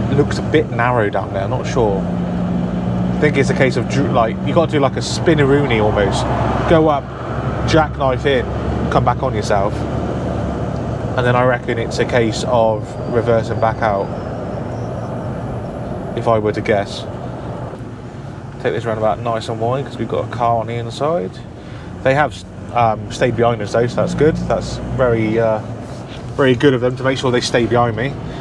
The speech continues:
I try giving them as much room as possible anyway, just in case. All clear on the right. Straight over.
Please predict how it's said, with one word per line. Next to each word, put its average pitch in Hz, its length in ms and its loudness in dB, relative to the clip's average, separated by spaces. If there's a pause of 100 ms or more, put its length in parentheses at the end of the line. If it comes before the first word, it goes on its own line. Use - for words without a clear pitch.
(100)
I 131 60 2
try 131 160 4
giving 123 220 2
them 120 120 0
as 113 180 2
much 120 220 2
room 117 160 4
as - 80 2
possible 110 400 2
anyway, 101 320 4
just - 200 0
in 98 140 0
case. 104 320 0 (4000)
All 113 220 0
clear 127 240 2
on 117 120 2
the 104 80 -2
right. 202 360 2 (1700)
Straight 117 460 0
over. 233 440 0